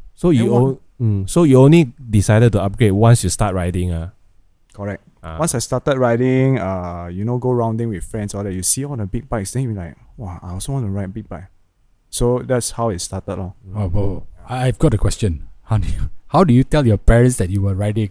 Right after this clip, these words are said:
Speaker 3: or how did they <laughs> find out?
Speaker 2: <laughs> You remember, right? That's why you asked me, right? Do you remember?
Speaker 3: No.
Speaker 2: Okay, very
Speaker 1: I don't know.
Speaker 2: interesting story. So I kept it away from my parents. I, I didn't bring any motorcycle things home. So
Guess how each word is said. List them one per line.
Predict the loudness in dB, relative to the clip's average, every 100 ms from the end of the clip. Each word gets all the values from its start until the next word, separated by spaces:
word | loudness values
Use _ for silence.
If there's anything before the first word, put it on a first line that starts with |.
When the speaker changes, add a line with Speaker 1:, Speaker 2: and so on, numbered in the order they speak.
| -4
Speaker 3:
or | 2
how | 2 4
did | 4
they | 4 4
<laughs> | 2
find | 2 2
out? | 0 -2 -4 -6 -2
Speaker 2:
<laughs> | -4 -4
You | -4
remember, | -2 2 4 6 6
right? | 4
That's | 2 2
why | 2
you | 0
asked | -2 -2
me, | -4
right? | -4
Do | 0
you | 0 0
remember? | -2 -4 -8 2
Speaker 3:
No. | 4 4 -2 -12 -10 -10 -10 -8
Speaker 2:
Okay, | -6 -4
very | -2 -2
Speaker 1:
I | 0
don't | 0
know. | 0 -2
Speaker 2:
interesting | -6
story. | -10 -8 -8 -6
So | -6
I | -6 -8
kept | -12 -12 -10
it | -10
away | -8 -6
from | -6 -8
my | -8
parents. | -6 -4 0 0 -2 -6 -14 -20 -20
I, | -18 -18 -20 -16
I | -12 -12 -10
didn't | -2 -2 0
bring | -2 -4
any | -4 -2 0 0 0 -2 -4
motorcycle | -4 -4 -4 -4 -4 -2 -2 -2 -4
things | -4 -2 -6 -10 -10
home. | -6 -6 -8 -12 _ _ _ _ _ _
So | -6 -2 0 -2